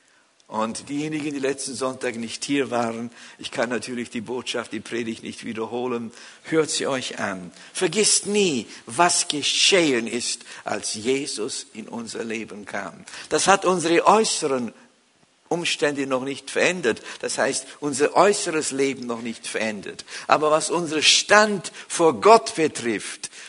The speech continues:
hat das etwas Entscheidendes bewirkt. Darauf müssen wir bauen, vertrauen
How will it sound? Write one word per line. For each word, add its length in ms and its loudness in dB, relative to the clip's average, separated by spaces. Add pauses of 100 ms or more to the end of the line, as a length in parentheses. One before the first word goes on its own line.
hat 320 4
das 260 4 (160)
etwas 320 4
Entscheidendes 1160 4
bewirkt. 640 0 (280)
Darauf 500 6
müssen 320 -4
wir 100 -2
bauen, 540 4 (140)
vertrauen 800 4